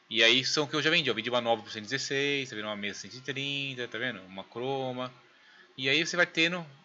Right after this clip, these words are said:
vários tipos de transações que você fez, né? Eu sempre costumo vender o set inteiro, tá? Deve ter um, algum caso aqui que eu também fiz a venda de um mod, tá vendo? Não precisa, não precisa ser espe-, eh,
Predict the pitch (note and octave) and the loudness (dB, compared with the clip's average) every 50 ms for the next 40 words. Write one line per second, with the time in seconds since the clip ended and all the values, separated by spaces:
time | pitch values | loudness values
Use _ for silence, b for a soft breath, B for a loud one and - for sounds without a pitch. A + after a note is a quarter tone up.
0 | _ _ _ _ - B2 C#3+ D#3 F3+ G3 G3 - - F3 E3+ - E3+ D#3 D3 - | _ _ _ _ 0 4 6 6 6 4 0 -2 -4 -4 -4 -4 -6 -6 -4 -4
1 | D3 C#3+ D3 C#3 - - D3 D3+ F3 - - C#3 C3+ E3 G3+ F#3+ E3 F#3 G3 - | -4 -4 -2 -4 -2 -2 -2 -2 -2 -4 -6 -4 -2 -2 -2 0 -2 -4 -6 -8
2 | - _ _ _ _ _ _ _ _ _ _ B B B B B B B B B | -16 _ _ _ _ _ _ _ _ _ _ B B B B B B B B B
3 | B - - E3+ - - - - - - - A#3 G#3+ G#3+ F#3+ E3+ F#3 F3+ - F#3+ | B -6 -2 -2 -2 -2 -2 -2 -4 -4 -2 0 0 2 4 4 4 4 4 0
4 | - G#3 F3+ - B2+ A2+ G#2+ G#2+ - B2+ B2+ C3 C#3+ F#3 G3+ - B3+ B3+ G3+ D#3 | 0 -2 -2 -2 -2 -2 0 0 -2 -2 -2 0 -2 -2 -2 0 -2 -2 -2 0
5 | C#3 C#3+ D3 D3+ C3+ - C3 B2 A#2+ A2 G2 G2 - - - F#3 E3+ B2+ A#2 - | -2 -2 -2 -4 -4 0 2 2 4 2 0 -2 -8 -6 -4 -4 -4 -4 -6 -8
6 | _ _ _ _ - A#2+ - C3+ B2+ A#2 A#2+ B2 B2+ C3+ C3 - - - C3 C3+ | _ _ _ _ -16 -10 -8 -8 -6 -4 -4 -4 -4 -4 -6 -10 -10 -8 -8 -8
7 | C#3 C#3 C3+ C3+ - - - _ _ _ B B B B B B B B B B | -8 -8 -8 -10 -12 -12 -14 _ _ _ B B B B B B B B B B
8 | B - A#2+ A2+ - - - A2 G#2 A#2+ B2 B2+ B2 B2+ B2 A#2+ A2 A#2 A#2+ B2+ | B -4 -4 -4 -4 -8 -16 -8 -4 -4 -2 0 0 -2 -2 -4 -6 -8 -6 -6
9 | B2+ B2 A#2+ A#2+ B2 B2+ B2+ B2 B2 A#2+ A2+ G#2+ G2+ G2 F#2+ - - _ _ _ | -6 -8 -8 -10 -10 -10 -10 -10 -12 -12 -14 -16 -16 -18 -20 -20 -20 _ _ _
10 | _ _ _ _ _ _ _ _ _ _ _ _ _ _ _ - G#2 G2+ G2+ G#2 | _ _ _ _ _ _ _ _ _ _ _ _ _ _ _ -14 -8 -4 -2 0
11 | A#2 B2+ B2 A2 F#2+ F2 E2+ E2+ F2 F#2 G#2 A2 G#2+ F#2 G2 A#2 C3+ C#3+ D3 D3 | 2 2 2 2 0 -2 -6 -10 -8 -6 -4 -4 -6 -6 -10 -12 -12 -12 -12 -14
12 | C#3+ C#3+ C3+ C3 - D3 C#3+ - - D#3 - - - - - - - - - - | -14 -14 -12 -8 -8 -8 -6 -6 -6 -6 -6 -6 -8 -8 -10 -10 -10 -10 -12 -12
13 | - - C#3 C3+ C3 C3 B2+ A#2+ | -10 -8 -6 -6 -4 -4 -6 -8